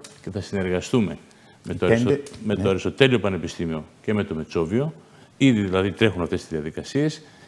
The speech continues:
Speaker 1: και κεντροβαρικά κάπου θα πρέπει να γίνει μια, ε, δομή μεγάλη βιομηχανική, το υπόλοιμα αυτό να το αξιοποιήσουμε ενεργειακά.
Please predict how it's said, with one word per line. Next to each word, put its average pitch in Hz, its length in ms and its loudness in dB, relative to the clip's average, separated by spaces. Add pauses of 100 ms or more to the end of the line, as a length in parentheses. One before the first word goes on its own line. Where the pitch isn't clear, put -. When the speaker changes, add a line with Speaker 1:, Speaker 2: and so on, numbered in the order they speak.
(160)
Speaker 1:
και 120 140 2
κεντροβαρικά 110 1000 2 (380)
κάπου 127 320 2
θα 107 260 -2 (1120)
πρέπει 117 360 2
να 92 180 0
γίνει 95 400 0
μια, 104 320 0 (680)
ε, 87 360 -2 (840)
δομή 104 680 2
μεγάλη 98 560 2
βιομηχανική, 90 920 -2 (400)
το 92 120 0
υπόλοιμα 127 440 2
αυτό 101 180 -2
να 131 140 2
το 110 100 -2
αξιοποιήσουμε 123 680 -4
ενεργειακά. 92 720 -2